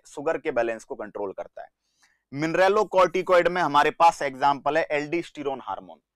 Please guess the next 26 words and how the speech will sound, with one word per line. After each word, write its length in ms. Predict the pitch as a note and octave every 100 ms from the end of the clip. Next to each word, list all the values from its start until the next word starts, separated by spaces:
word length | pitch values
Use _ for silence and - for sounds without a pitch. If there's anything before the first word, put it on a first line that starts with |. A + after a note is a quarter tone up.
| _ _ _ -
है 80 |
ना, 100 | D#3+ - _ C#3
ये 180 | D3+ F3
बॉडी 260 | D3+ D#3
में 120 | E3 F3
सोडियम, 480 | - D3 D3+ E3+ E3+
पोटेशियम, 640 | D3 C#3 D3+ - E3 E3 _ _ A2
जल 260 | A2+ D3+ E3
और 220 | - D3
लवणों 300 | C3+ C3 D#3 E3
की 120 | D#3+
मात्रा 340 | C3+ B2 C#3+
को 120 | C#3 C#3
नियंत्रित 380 | A#2 G#2+ G#2+ _
कर 140 | F2
रहा 120 | F#2
है। 60 | E2+ _ _ -
लिंगी 340 | C3+ D#3+ F#3+ G3
हार्मोन 400 | E3 E3 F3 F3
में 120 | F#3+
एस्ट्रोजन, 800 | F#3 - D3 - E3+ E3+ E3 F3+
प्रोजेस्टेरोन, 640 | D3+ D3 C#3+ D3 - E3+ D#3+
टेस्टोस्टेरोन। 560 | D3 C#3 D#3 C#3+ D#3+
क्वेश्चन 300 | D#3 D#3+ F#3+
आता 220 | F3+ -
है 100 | F3+